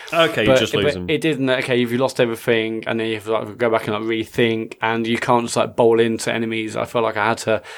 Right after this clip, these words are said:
Speaker 2: understand
Speaker 1: Mm-hmm.
Speaker 2: what their moves were and not just run in and try and kill them all. If you do that, you could be dead within
Speaker 1: Mm-hmm.
Speaker 2: seconds.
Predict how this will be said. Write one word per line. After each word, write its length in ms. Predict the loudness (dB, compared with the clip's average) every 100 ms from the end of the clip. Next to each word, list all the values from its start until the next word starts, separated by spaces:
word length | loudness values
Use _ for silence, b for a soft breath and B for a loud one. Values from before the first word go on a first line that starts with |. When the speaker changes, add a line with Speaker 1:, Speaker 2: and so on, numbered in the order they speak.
| B B
Speaker 2:
understand 380 | 0 2 2 2
Speaker 1:
Mm-hmm. 80 | 2
Speaker 2:
what 100 | 0
their 120 | 0
moves 460 | 0 0 -2 -2
were 240 | 0 0 0 -2
and 180 | -2
not 220 | -2 -4 -4
just 300 | -4 -6 -10 B B B B -6
run 320 | 2 2 4
in 380 | 0 0 -4 -6
and 320 | -4 -4 -4
try 180 | -2 -2
and 80 | -2
kill 200 | -2 0
them 160 | 0
all. 220 | -4 -4 -6
If 160 | -6
you 60 | 0
do 160 | 0
that, 180 | 0 -2
you 60 | -8
could 100 | -10
be 60 |
dead 300 | -4 -4 -4 -8
within 220 | -10 -8
Speaker 1:
Mm-hmm. 40 |
Speaker 2:
seconds. 600 | -4 -2 0 -2 -6 -12